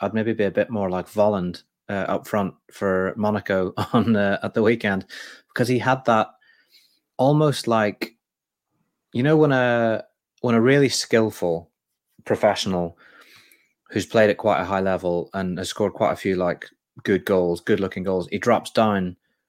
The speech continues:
a level or two towards the end of his career, and you think, "That lad needs to train more."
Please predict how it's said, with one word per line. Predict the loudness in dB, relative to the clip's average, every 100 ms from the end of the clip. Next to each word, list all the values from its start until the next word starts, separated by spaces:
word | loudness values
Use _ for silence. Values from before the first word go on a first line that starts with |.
| _ _ -6
a | -2
level | 0 0 0
or |
two | 0 0 -2
towards | 0 -2
the | 0
end | -2
of | -4
his | -8
career, | -4 0 2 0 -2
and | -4 -4
you |
think, | -2 -2 -2 -8 _ _ _ _ _ _ -4
"That | -2
lad | 0 0 -2 -6 _ _ _ _ _
needs | -6 -4 -4 -6
to | -2 -2 -2 -6 _ -12
train | -4 -2 -2 -2
more." | -4 -6 -8